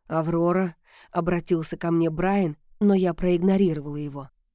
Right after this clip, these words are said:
Весь сгусток скопившихся эмоций взорвался внутри и сладкой истомой растекся по каждому миллиметру тела. Я сползла с него обессиленная, уставилась в потолок и сфокусировалась на приятной усталости.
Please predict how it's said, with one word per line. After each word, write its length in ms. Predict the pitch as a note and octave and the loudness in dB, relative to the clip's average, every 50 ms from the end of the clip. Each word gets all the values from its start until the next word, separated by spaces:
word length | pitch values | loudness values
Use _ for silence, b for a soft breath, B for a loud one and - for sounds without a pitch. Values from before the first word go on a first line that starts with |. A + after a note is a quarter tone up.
| _ _ _ _ - A3+ | _ _ _ _ -6 -2
Весь 340 | G#3+ A3+ A3+ G#3+ - - | 0 2 4 2 2 0
сгусток 640 | - E3+ E3+ E3+ F#3 G#3 A3 G3 - - F3 - - | -4 -8 -8 -4 -2 -2 -2 -2 -2 -4 -6 -6 -6
скопившихся 880 | - - F#3 F3+ F3 - G#3+ G3+ F3 - - F3 D#3 - - F#3 F3+ | -8 -4 -4 -4 -2 0 -2 -2 -2 -2 -6 -6 -6 -2 0 2 2
эмоций 540 | F3 F#3 F#3+ G#3 A3 G#3 G3+ - - F3+ E3+ | 2 2 2 2 2 0 -2 -2 -2 -2 -2
взорвался 840 | D#3+ D#3+ D3+ F#3 F3 F3 E3+ F3 F#3+ G#3 G#3 G3 - - - E3 D#3+ | -2 -2 -2 -2 0 0 0 0 0 0 0 0 -2 -4 -6 -6 -2
внутри 500 | E3+ F#3+ F3+ E3 - G3 A3 A3 G3+ E3+ | 0 0 0 2 2 0 2 2 2 2
и 60 | D#3+ | 0
сладкой 560 | - - F#3+ G#3 A3 G#3+ - - - G3 G3 | -2 -2 0 0 0 0 -2 -2 -2 0 0
истомой 540 | F#3 - - - - A#3+ A#3 A#3 G#3+ G3 F#3+ | 0 -4 -6 -2 0 2 2 2 2 2 0
растекся 720 | F#3 F#3 F3 - - - A#3+ A#3+ A3 - - - G3+ F3 - _ _ _ - | 0 -2 -4 -6 -6 -2 0 0 0 -2 -2 -2 -2 -2 -2 _ _ _ -4
по 120 | G#3+ G3+ - - - | -2 -2 -2 -4 -8
каждому 560 | - A#3 A#3 A3 G3+ G3 G3 G#3 G#3 G#3 G#3 | -4 -2 -2 -2 -2 0 2 2 4 4 2
миллиметру 680 | G#3 G#3 G#3 G#3 G#3+ G#3+ G#3 G#3 G3 F#3 - G3 G3+ G3+ | 2 2 2 2 4 4 4 4 2 2 0 0 0 0
тела. 500 | G3+ - - G3 E3 D3 C#3 C#3 C3+ _ _ _ _ _ _ _ _ _ _ - | -2 -2 -4 -4 -4 -4 -8 -16 -20 _ _ _ _ _ _ _ _ _ _ -2
Я 180 | - G3+ B3+ | 0 0 0
сползла 600 | B3 - - A#3+ A#3 A3+ G#3+ G3 G3+ A#3+ A#3+ B3 A3+ | 0 -2 0 0 0 2 0 0 0 2 2 2 0
с 100 | - - | -2 0
него 320 | G#3+ G#3+ G#3+ G3+ A3 A#3 | 2 2 2 2 2 2
обессиленная, 960 | A3+ G#3 F#3+ G#3 G#3+ G3 - - - - C4+ B3+ A3+ F3+ D#3+ D#3 D3+ D3 D3 | 2 0 0 0 -2 -2 -4 -8 -6 -2 -2 0 2 2 0 0 -2 -6 -6
уставилась 680 | C#3+ D3+ - - - - G3 F#3+ F3 F3 F3 E3 - | -8 -8 -10 -8 -4 0 0 2 2 2 0 0 -2
в 40 | - | -4
потолок 560 | - F3 - - E3+ F3 F#3+ A3+ A3+ - - _ _ _ - | -6 -6 -2 -2 0 0 2 0 -2 -2 -6 _ _ _ -2
и 80 | - G#3 | -2 -2
сфокусировалась 1080 | G3+ - - F#3 E3+ - F#3+ F3+ - - G#3 G#3 G3+ G3 F#3+ F3 F3+ E3+ E3 D#3+ - - | -2 -2 -4 -6 -2 -2 -2 -2 -2 -2 0 0 2 2 2 0 0 0 0 -2 -2 -2
на 100 | F3 D#3+ | -2 -2
приятной 560 | - F3+ F3 E3+ E3 D#3 D#3 - E3 D#3+ D#3+ | 0 0 0 0 0 -2 -4 -2 -2 -2 -2
усталости. 720 | D#3 - - - D#3 C#3 C#3 - - - - - - - | -2 -4 -8 -10 -10 -10 -10 -14 -14 -14 -14 -16 -18 -18